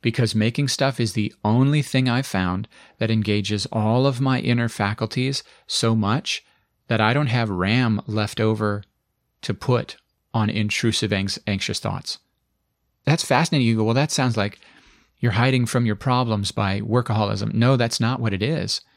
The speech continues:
It's, I'm not going to let hard times and threats simply crush me and put me in a place where I'm wallowing in self-pity. I'm gonna get up and I'm gonna press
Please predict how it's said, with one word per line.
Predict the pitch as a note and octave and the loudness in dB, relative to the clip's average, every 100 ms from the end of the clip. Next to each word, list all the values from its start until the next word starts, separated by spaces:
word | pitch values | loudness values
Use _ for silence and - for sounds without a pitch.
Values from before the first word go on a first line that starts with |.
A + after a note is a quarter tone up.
| _ _ _ _ _ | _ _ _ _ _
It's, | A#2+ A2+ - | 0 0 0
I'm | G#2 B2+ C#3+ D#3 - - _ _ _ _ - | 2 4 4 2 -4 -18 _ _ _ _ 0
not | A#2 A#2 C3+ E3+ C3+ | 2 4 2 0 0
going | B2+ C3 C3 | 2 4 2
to | A#2+ A#2+ | -2 -2
let | A2 - | -2 -2
hard | - A2+ A2 A#2 | -4 0 0 0
times | - A2 G2 F#2+ G#2 - | -2 -2 -2 -4 -6 -4
and | G#2 G2+ - | -4 -4 -6
threats | - - A2+ F#2+ - - - _ _ _ _ _ - | -8 0 0 0 -2 -8 -8 _ _ _ _ _ -10
simply | - A#2+ A2+ A2 | -2 -2 0 -2
crush | G2 - - A#2 - B2 | -4 -4 0 2 2 0
me | B2 A2+ | 0 0
and | G2 - - | -2 -6 -8
put | - C3 | -6 -2
me | A#2 | 0
in | G#2+ | -2
a | |
place | G2+ G#2+ - | -2 -4 -2
where | A2+ | -2
I'm | F#2+ | 0
wallowing | G2+ G#2 G#2+ | 0 0 0
in | A2 | -2
self-pity. | - G#2+ - G2 - | -2 -2 -2 -2 0
I'm | A2+ D3+ | 0 2
gonna | D3 | 0
get | G#2 G#2+ | 2 2
up | A#2+ D#3 _ _ _ _ _ _ | 0 -2 _ _ _ _ _ _
and | A2 | -2
I'm | G#2+ | 0
gonna | A#2+ A2+ | 0 -2
press | - - A#2+ A2+ - - | -6 -2 0 2 0 -4